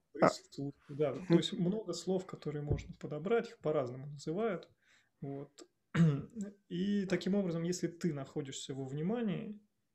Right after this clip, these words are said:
Speaker 2: или в осознанности, или в осознавании,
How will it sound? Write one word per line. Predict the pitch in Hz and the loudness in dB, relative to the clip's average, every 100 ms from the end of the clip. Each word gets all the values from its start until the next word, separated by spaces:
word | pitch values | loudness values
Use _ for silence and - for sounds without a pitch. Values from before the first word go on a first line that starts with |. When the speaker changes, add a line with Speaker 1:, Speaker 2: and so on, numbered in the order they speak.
| _ | _
Speaker 2:
или | 202 175 | -2 0
в | 135 127 | 0 -4
осознанности, | - - 160 170 151 139 - 160 | -6 -2 0 0 -4 -10 -6 -2
или | 156 | -2
в | 135 | -2
осознавании, | 127 143 127 127 123 143 196 175 175 | -6 -8 -6 -6 -4 -2 0 -2 -4